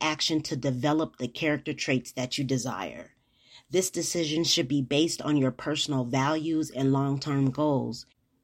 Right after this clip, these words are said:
You want to decide that you are going to achieve self-mastery.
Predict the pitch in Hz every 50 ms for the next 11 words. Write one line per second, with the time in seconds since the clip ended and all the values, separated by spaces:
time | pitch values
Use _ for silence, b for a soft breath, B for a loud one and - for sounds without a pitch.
0 | _ _ - 165 175 165 147 156 165 175 175 - - - 175 147 - 139 139 135
1 | - - 139 135 131 131 135 135 131 - 120 127 - - - 143 139 139 135 123
2 | 120 - - 127 127 131 131 127 127 - - 135 123 117 - - - - 123 117
3 | 113 113 113 - _ _ _ _ - - - 139 123 120 120 - - - - 127
4 | 127 127 117 113 120 - - - - - - - - - - - 131